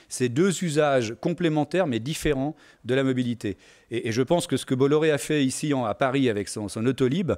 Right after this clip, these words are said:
est une très très belle démonstration. Si vous voulez faire de la mobilité, je dirais, partagée avec du vé-, des, des, des, une mobilité urbaine ou périurbaine,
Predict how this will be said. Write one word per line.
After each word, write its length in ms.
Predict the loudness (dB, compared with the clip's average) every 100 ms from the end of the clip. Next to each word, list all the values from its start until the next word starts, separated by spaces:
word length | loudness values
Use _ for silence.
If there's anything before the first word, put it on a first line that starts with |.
| -4 -10
est 160 | -8 -6
une 100 | 0
très 300 | 0 2 -2
très 160 | 0
belle 180 | 2 2
démonstration. 640 | 2 0 -2 -4 -2 -6 -6 -16 -16
Si 160 | -8
vous 60 | -2
voulez 180 | 2 0
faire 260 | 2 0
de 100 | 2
la 140 | 2 2
mobilité, 760 | 2 0 -4 -6 0 2 0 -4 -20 _
je 60 | -8
dirais, 180 | -4 -2
partagée 800 | -2 -2 0 0 2 2 0 0
avec 460 | -2 0 -2 0
du 240 | -4 -2 -2
vé-, 240 | 0 -2
des, 240 | 0 -2 0
des, 200 | -2 -2
des, 340 | -4 -4 -6
une 100 | -6
mobilité 380 | -4 -4 -2 2
urbaine 420 | 2 2 2 0
ou 60 | 0
périurbaine, 640 | -2 0 -2 0 -2 -4